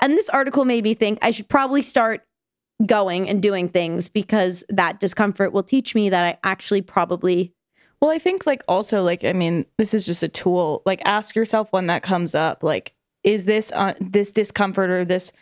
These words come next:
Speaker 2: uncomfort, whatever, is that gonna compromise me as a human being? You know what I mean? 'Cause, like, you actually usually get to those dinners or do whatever and you're completely fine.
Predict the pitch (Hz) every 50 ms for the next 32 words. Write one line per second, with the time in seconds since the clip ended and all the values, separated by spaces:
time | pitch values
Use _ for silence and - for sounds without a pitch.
0 | _ _ _ _ _ _ _ _ - - 190 190 190 - - 175 165 165 - 170
1 | 165 - - 175 185 180 180 185 180 - 165 165 165 160 - - - - 196 175
2 | 180 196 185 190 - 202 185 170 165 - - 185 180 160 165 165 160 156 156 170
3 | 160 180 175 151 135 135 131 135 147 - 151 147 143 131 131 - 104 104 90 82
4 | 71 62 - 190 185 185 185 185 180 175 175 175 170 180 190 185 196 185 - 190
5 | 180 180 202 202 196 196 196 - 208 202 185 185 175 190 190 180 165 - 190 190
6 | 190 - 190 165 170 170 160 - 165 160 165 160 160 165 170 165 175 165 170 165
7 | 160 160 170 165 143 - 170 165 147 - - 165 151 165 156 156 160 - - 165
8 | 139 147 156 175 202 240